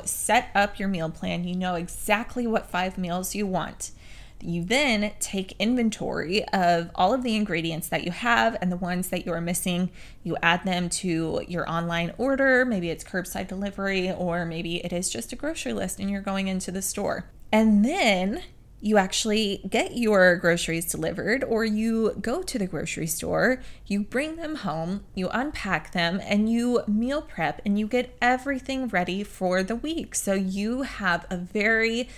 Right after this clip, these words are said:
solid system set up and in place so that you are successful at cooking those five meals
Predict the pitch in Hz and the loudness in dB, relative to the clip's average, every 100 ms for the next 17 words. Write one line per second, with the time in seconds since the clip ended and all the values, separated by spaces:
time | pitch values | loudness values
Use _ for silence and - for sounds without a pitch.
0 | - - - - - 262 311 247 180 185 | -16 -14 -8 -6 2 4 4 4 2 0
1 | 254 - - 311 311 - 156 160 202 - | -4 -6 -6 -4 -4 -2 -2 -2 -4 -8
2 | - - - - 262 302 208 190 - 180 | -14 -10 -4 2 2 4 2 0 0 -2
3 | - 190 269 - 190 170 170 - - - | 0 0 -2 -2 -2 -2 -4 -6 -8 -12
4 | - - - - 214 220 226 208 220 294 | -16 -16 -8 -4 0 2 2 0 -2 -2
5 | 311 226 233 - - 151 151 - 202 - | 2 2 2 -2 -4 -2 -2 -2 -2 0
6 | 165 160 - - 165 160 180 170 175 - | 0 0 -2 -8 -8 -4 -2 -2 -2 -4
7 | 170 160 165 185 180 170 165 165 185 | -2 0 0 0 -2 0 -2 -2 -4